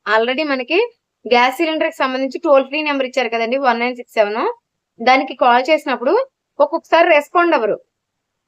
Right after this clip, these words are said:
మనం రోజు ట్రై చేస్తుంటే ఏదో ఒక రోజు అయితే లిఫ్ట్ చేస్తారు. అలాగే ఇక్కడ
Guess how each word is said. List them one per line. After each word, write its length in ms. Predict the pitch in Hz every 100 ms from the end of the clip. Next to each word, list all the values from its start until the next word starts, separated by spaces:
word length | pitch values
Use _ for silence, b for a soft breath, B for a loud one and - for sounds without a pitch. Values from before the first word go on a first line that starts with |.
| _ _ 214
మనం 240 | 247 269
రోజు 340 | 294 262 285 359
ట్రై 180 | 370 277
చేస్తుంటే 400 | 269 294 302 294 294
ఏదో 120 | 269 277
ఒక 120 | 277
రోజు 180 | 254 262
అయితే 140 | 269
లిఫ్ట్ 240 | 277 254 -
చేస్తారు. 340 | 226 - - - _ _ -
అలాగే 300 | 240 269 311
ఇక్కడ 160 | 320